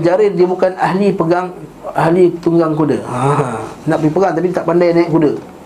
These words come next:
Maka Nabi sallallahu alaihi wasallam dia tekan dad-, jari dia kat dada,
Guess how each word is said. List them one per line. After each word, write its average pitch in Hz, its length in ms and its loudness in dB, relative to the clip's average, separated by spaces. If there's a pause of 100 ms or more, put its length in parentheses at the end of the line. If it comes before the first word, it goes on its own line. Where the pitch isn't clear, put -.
(1700)
Maka 139 300 0
Nabi 156 160 2
sallallahu 147 240 -2
alaihi 156 80 0
wasallam 170 260 0 (300)
dia 135 140 2 (760)
tekan 156 300 -2 (180)
dad-, 147 320 0 (320)
jari 151 320 4
dia 165 160 4
kat - 160 0
dada, 139 400 2